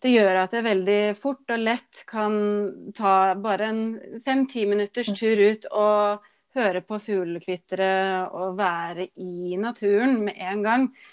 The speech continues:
Speaker 1: Ehm, og jeg merker det spesielt godt når jeg har vært i Oslo.
Speaker 2: Ja, ja, ja.
Speaker 1: Jeg elsker å være i Oslo, jeg elsker å dra på kafé <laughs> og, og av og til, ikke sant, kjenne på den pulsen i bylivet. Men så når jeg kommer hit,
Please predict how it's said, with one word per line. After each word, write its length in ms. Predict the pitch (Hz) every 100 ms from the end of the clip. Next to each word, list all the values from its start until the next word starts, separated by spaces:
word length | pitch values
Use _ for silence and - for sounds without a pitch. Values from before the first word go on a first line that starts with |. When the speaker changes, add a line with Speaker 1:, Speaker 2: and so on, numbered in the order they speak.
| - - - _ -
Speaker 1:
Ehm, 840 | 214 214 208 202 202 202 196 196 - -
og 680 | 208 202 202 196 196 190 196
jeg 160 | 226
merker 400 | 247 226 175 - 196
det 80 |
spesielt 320 | 247 254 202 190
godt 200 | 190 196
når 80 | 202
jeg 80 | 175
har 220 | 180 180
vært 500 | 170 - _ - - -
i 100 | 190
Oslo. 360 | 190 - 226
Speaker 2:
Ja, 100 | 262
ja, 180 | 285 254
ja. 200 | 240 233 233
Speaker 1:
Jeg 100 | 226
elsker 240 | 170 -
å 60 | 262
være 180 | 403 180
i 40 |
Oslo, 280 | 190 - 233
jeg 280 | 302 247 214
elsker 300 | 196 - 226
å 40 |
dra 100 | 254 202
på 100 | 208
kafé 720 | 220 220 202 185 202 190 190
<laughs> 20 |
og, 380 | 202 - 247 - 311 - - - -
og 80 | 269
av 180 | 240 240
og 140 | 262
til, 260 | 285 247 240
ikke 140 | 240 247
sant, 140 | 247 262
kjenne 240 | 220 202
på 140 | 214 226
den 140 | 214
pulsen 480 | 220 208 180 - 208
i 80 | 196
bylivet. 640 | 190 185 190 190 233 294
Men 160 | 233 247
så 140 | 240 240
når 200 | 233 220
jeg 100 | 220 -
kommer 240 | 208 202
hit, 160 | 240